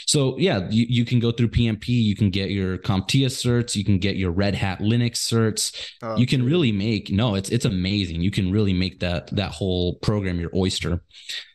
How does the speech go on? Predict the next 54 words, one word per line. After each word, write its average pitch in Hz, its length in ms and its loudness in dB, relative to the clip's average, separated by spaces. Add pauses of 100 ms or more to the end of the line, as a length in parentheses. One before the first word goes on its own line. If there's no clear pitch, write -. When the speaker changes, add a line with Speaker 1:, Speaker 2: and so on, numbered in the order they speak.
(340)
Speaker 1:
And, 101 300 -4
uh, 98 200 -2
like 113 120 -2
I 117 100 -2
said, 139 160 0
you 123 140 2
don't - 120 -6
have 127 360 -2
to 117 100 0
necessarily 110 640 0
use 101 220 4
it 87 80 0
as 85 80 -2
a 82 140 -2
skill 131 180 2
bridge. 78 300 -4 (340)
So 110 260 0
as 107 160 -2
long 127 180 2
as 120 100 0
you 120 60 0
take 117 200 -2
a - 20 -2
little 110 180 2
bit 104 120 0
of 98 60 2
leave 101 420 4 (140)
to 104 120 0 (400)
go 104 140 2
through 104 240 -4
the - 100 -2
in-class, 98 560 -2
which 98 140 -4
is, 92 80 -4
like, 82 180 -4
two 110 180 2
or 98 40 0
three 101 200 0
days 90 380 -2
of 85 100 -4
in-person, 90 840 0
you 98 100 4
know, 90 140 2
talking, 92 520 -4 (760)
and 90 360 0 (120)
then 98 200 -2
you 95 120 -2
do 98 160 0
the 90 100 -2
all, 92 380 -2
all 101 140 0
of 92 60 -4
it's - 120 -8
online. 85 540 0